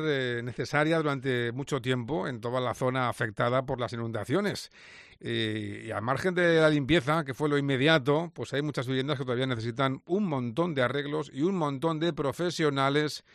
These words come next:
que les puedan, eh, de verdad, eh, aliviar, ¿no?, de tanto padecimiento como están teniendo. Y ojo, porque no hay tantos, no hay tantos, eh, carpinteros, ni tantos electricistas, ni tantos, eh, soldadores,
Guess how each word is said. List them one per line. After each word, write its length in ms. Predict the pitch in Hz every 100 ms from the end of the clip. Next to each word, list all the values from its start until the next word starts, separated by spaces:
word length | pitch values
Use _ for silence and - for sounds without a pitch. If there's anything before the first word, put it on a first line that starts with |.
| - - _
que 100 | -
les 140 | 127 107
puedan, 400 | 139 139 151 131
eh, 240 | 120 113
de 340 | 107 120 117 117
verdad, 380 | 117 123 139 135
eh, 140 | 131
aliviar, 680 | - 123 123 123 123 139 110
¿no?, 180 | 113 156
de 100 | 127
tanto 280 | 113 117 113
padecimiento 580 | 117 113 117 110 107 117
como 140 | 110
están 240 | 110 117
teniendo. 400 | 107 110 135 117 - - - -
Y 120 | 120
ojo, 320 | - 180 120 -
porque 260 | 123 110 113
no 80 | 107
hay 100 | 110
tantos, 520 | 117 185 95 - - -
no 140 | 123
hay 100 | 127
tantos, 560 | 147 147 117 135 120 127
eh, 80 |
carpinteros, 680 | 113 123 110 117 143 139 147
ni 100 | 143
tantos 300 | 127 127 117
electricistas, 840 | 117 113 127 127 131 - 143 139 131
ni 160 | 123
tantos, 520 | 113 139 131 131 127 143
eh, 120 | 127
soldadores, 840 | 147 127 120 120 147 135 139 139